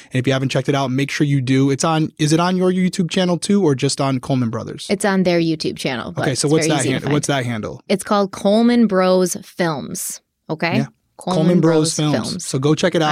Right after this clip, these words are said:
Speaker 1: out, watch
Speaker 2: YouTube,
Speaker 1: The
Speaker 2: yeah.
Speaker 1: Offering, support it, like, comment, do all that good stuff.
Speaker 2: Yeah.
Speaker 1: 'Cause Stephanie's, uh, gonna be the next Meryl Streep. She's gonna be, like, big Oscars. She's gonna invite me. I'm gonna be there holding her dress for her on
Speaker 2: Red
Speaker 1: the red
Speaker 2: carpet.
Speaker 1: carpet. Yeah, it's gonna be great.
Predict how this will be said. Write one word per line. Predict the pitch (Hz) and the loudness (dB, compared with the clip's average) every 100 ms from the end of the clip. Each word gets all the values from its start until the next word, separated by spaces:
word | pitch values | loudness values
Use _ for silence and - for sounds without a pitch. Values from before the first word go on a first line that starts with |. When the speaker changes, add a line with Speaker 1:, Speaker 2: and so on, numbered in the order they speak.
| 156 | 0
Speaker 1:
out, | - | 0
watch | 135 156 | 0 0
Speaker 2:
YouTube, | |
Speaker 1:
The | 156 | 2
Speaker 2:
yeah. | 151 | 0
Speaker 1:
Offering, | 147 160 151 | 0 0 0
support | 135 - 151 147 | -2 0 2 2
it, | 151 - | 2 0
like, | 135 143 151 | -2 0 -2
comment, | - 147 147 | -2 -2 0
do | 139 151 | 0 2
all | 151 | 2
that | 147 | 0
good | 143 135 | -2 -4
stuff. | - 139 135 - - | -2 -2 -4 -12 -14
Speaker 2:
Yeah. | - - | -10 -6
Speaker 1:
'Cause | 135 120 | -4 -2
Stephanie's, | 139 131 139 139 131 | -2 -2 0 0 -2
uh, | 117 113 - - _ _ - | -4 -6 -14 -20 _ _ -8
gonna | 131 | -4
be | 135 | -2
the | 131 | -2
next | 131 - | -4 -4
Meryl | 135 135 | -4 -4
Streep. | - 170 165 | 0 0 0
She's | - | -2
gonna | 135 | -2
be, | 131 127 | -2 -4
like, | 117 113 - | -6 -6 0
big | 170 151 143 | 0 0 -2
Oscars. | 139 147 - 156 | -2 -2 0 -2
She's | - 131 | -2 -2
gonna | 131 | -2
invite | 127 139 151 123 | -2 0 0 2
me. | 156 | 0
I'm | 131 | 0
gonna | 117 - | -2 -2
be | 151 | 0
there | 156 151 156 151 - - _ _ - | 2 2 0 -2 -12 -20 _ _ -6
holding | - 147 147 | 0 2 2
her | 143 | 0
dress | 135 139 | 0 -2
for | - 147 | -2 -2
her | 135 156 147 | 2 2 2
on | - 190 | 0 0
Speaker 2:
Red | 170 | 2
Speaker 1:
the | 160 | 4
red | 151 156 | 2 2
Speaker 2:
carpet. | 147 123 - - | 0 0 0 -4
Speaker 1:
carpet. | - 247 233 | -6 -2 0
Yeah, | |
it's | 175 | 2
gonna | 208 | 2
be | 147 | 4
great. | 240 240 | 2 2